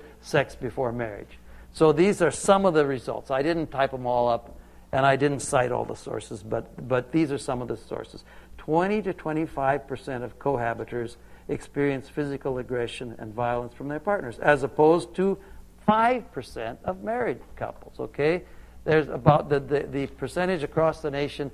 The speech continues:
of family violence among married people is about five percent. Among people living together, twenty to twenty-five percent. Now, of course, I talked about, you know, I said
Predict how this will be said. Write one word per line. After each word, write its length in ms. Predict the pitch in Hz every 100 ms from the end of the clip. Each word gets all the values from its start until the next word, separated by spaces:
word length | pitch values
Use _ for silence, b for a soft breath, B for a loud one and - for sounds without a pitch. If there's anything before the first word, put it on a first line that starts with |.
| B B -
of 320 | 139 139 127 - - - -
family 420 | 156 165 160 147
violence 720 | 113 123 131 127 127 120 - -
among 340 | 151 117 120 117
married 400 | 127 139 139 -
people 360 | 131 139 131
is 180 | - 120
about 320 | 117 117 110
five 220 | - 117 -
percent. 320 | 113 113 - B B B -
Among 300 | 139 151 143
people 340 | 165 165 156
living 300 | 139 151 147
together, 520 | - 123 131 127 127 - - -
twenty 240 | 147 135
to 60 | 127
twenty-five 540 | 110 113 104 - -
percent. 300 | - - - - B B
Now, 400 | 180 160 214 190
of 160 | 151 -
course, 340 | 151 143 - -
I 120 | 135
talked 300 | - 151 147
about, 280 | 127 123 -
you 60 |
know, 80 | 135
I 100 | 131
said 220 | - 143